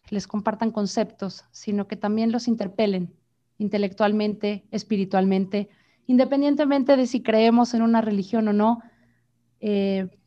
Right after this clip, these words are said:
hace rato comentaba Betty Chemor del Homo Videns. En efecto, hay Homo Videns, Homo Sapiens. Mircea Eliade habla del Homo Religiosus,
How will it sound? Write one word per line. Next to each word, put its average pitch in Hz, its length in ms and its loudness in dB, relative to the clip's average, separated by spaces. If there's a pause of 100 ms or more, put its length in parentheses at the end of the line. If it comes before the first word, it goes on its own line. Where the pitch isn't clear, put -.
(220)
hace 220 220 0
rato 233 240 2
comentaba 214 480 2
Betty 214 240 -4
Chemor 214 340 -2
del 202 140 2
Homo 208 160 2
Videns. 226 580 2
En 220 120 0
efecto, 247 340 0
hay 233 100 4
Homo 220 160 6
Videns, 220 480 0
Homo 208 160 0
Sapiens. 214 640 -4 (160)
Mircea 254 320 2
Eliade 226 480 4 (500)
habla 226 300 2
del 220 140 2
Homo 226 140 2
Religiosus, 214 840 -2